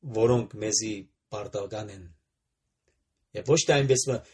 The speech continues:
"Ներե մեր մեղքերը", որտեղ մենք արդեն ներեցինք անոնց, չէ, մենք արդեն ներելու իշխանություն նախ չունենք, սիրելիներ։ Մենք արդեն ներելու իշխանությունը չունենք։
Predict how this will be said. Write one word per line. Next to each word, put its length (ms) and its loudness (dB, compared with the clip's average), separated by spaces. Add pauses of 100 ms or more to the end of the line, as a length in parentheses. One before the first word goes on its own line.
(160)
"Ներե 320 4
մեր 260 2
մեղքերը", 420 2
որտեղ 240 4
մենք 200 2
արդեն 400 2
ներեցինք 680 6
անոնց, 380 -6
չէ, 120 4 (560)
մենք 180 2
արդեն 320 4
ներելու 500 6
իշխանություն 720 -2
նախ 240 -2
չունենք, 440 -8
սիրելիներ։ 560 -6 (3000)
Մենք 240 2
արդեն 340 2
ներելու 440 4
իշխանությունը 760 -4
չունենք։ 580 -8